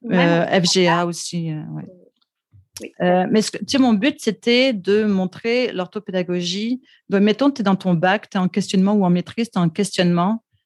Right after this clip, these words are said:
Speaker 2: Ben, voici les possibilités. Donc, j'espère que le balado peut aider à faire des choix, euh, un peu plus ouverts que, que ça. C'était un peu ça, mon objectif. Puis de,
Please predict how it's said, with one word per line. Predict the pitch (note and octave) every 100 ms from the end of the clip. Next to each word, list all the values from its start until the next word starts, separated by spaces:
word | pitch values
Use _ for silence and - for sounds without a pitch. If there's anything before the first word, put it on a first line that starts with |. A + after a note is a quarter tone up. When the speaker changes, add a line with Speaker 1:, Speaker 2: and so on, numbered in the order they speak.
| _
Speaker 2:
Ben, | F3 F3+
voici | G3 G#3 - C4
les | G#3+
possibilités. | G#3 G3 F#3 F3 E3 G3 G#3 A#3
Donc, | F3+ F3
j'espère | - G3 A#3
que | A3+
le | G3+
balado | F3+ E3+ F3+
peut | G3 A3 G#3
aider | F3 F3+ G3+
à | F#3
faire | - E3+
des | E3
choix, | D#3+ - F#3 F3+
euh, | D#3+
un | D#3+
peu | D#3+
plus | - F3 D#3
ouverts | E3+ E3+ E3+ E3+ - - -
que, | D#3 D#3 - - - - _ -
que |
ça. | E3 -
C'était | E3+ -
un | E3+
peu | A3
ça, | A3 - G#3+
mon | G3
objectif. | E3 F3 E3 - G#3+ -
Puis | - F#3+
de, | E3+ F3 E3+ E3 D#3+